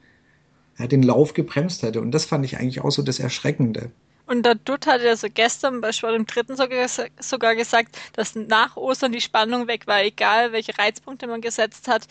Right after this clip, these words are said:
Speaker 2: dass sie nicht zurückkam. Und Ostern ist jetzt wirklich schon ein bisschen her, dass man da dann eben nichts, ähm,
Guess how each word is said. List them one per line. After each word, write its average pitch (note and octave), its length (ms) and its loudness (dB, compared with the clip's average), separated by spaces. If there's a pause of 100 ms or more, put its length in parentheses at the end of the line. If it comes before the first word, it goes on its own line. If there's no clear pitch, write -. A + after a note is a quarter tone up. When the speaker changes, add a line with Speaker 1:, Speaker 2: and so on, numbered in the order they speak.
(260)
Speaker 2:
dass A#3 160 -2
sie A#3+ 60 -2
nicht A#3 180 -4
zurückkam. A3 640 -2
Und F#3 120 -10 (260)
Ostern C4 460 0
ist G3+ 180 -6
jetzt - 300 -6
wirklich A#3+ 320 -8
schon A3+ 140 -4
ein - 20 -10
bisschen G#3 240 -10
her, A#3+ 240 2
dass A3 160 -4
man G#3 140 -6
da A3 180 6
dann A#3 160 2
eben G#3+ 360 -4
nichts, - 360 -12
ähm, G#3 420 0